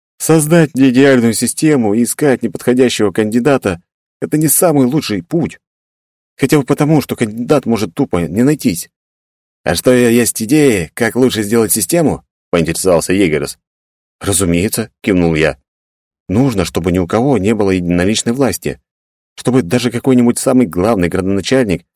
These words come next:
принимая решение, оглядывался на тех, кто мог с него за это спросить. Ну, условно, создать какой-нибудь совет, группу из пятидесяти представителей,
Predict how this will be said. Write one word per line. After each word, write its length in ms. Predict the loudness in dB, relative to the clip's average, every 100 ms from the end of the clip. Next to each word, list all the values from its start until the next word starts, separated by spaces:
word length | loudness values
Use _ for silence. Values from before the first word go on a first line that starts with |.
| _
принимая 340 | -4 0 2 0
решение, 560 | 0 0 2 0 -4 -8 _ _ -4
оглядывался 540 | 0 0 2 0 0
на 120 | -4
тех, 320 | 0 0 0 _ _
кто 120 | -2
мог 220 | 0 0 0
с 80 |
него 360 | 0 2 2 2
за 120 | 0 -2
это 160 | -2
спросить. 580 | -6 -4 -4 -2 -2 -4 _ _ _ _ _ _ -2
Ну, 280 | 2 4
условно, 360 | 2 2 2 2
создать 480 | 0 -2 -2 -2 -6
какой-нибудь 500 | -4 0 0 0 -4
совет, 440 | -4 0 2 0
группу 380 | 0 0 0 -2
из 100 | -2
пятидесяти 540 | -4 -4 -2 -4 -4
представителей, 760 | -4 -4 -2 0 2 0 0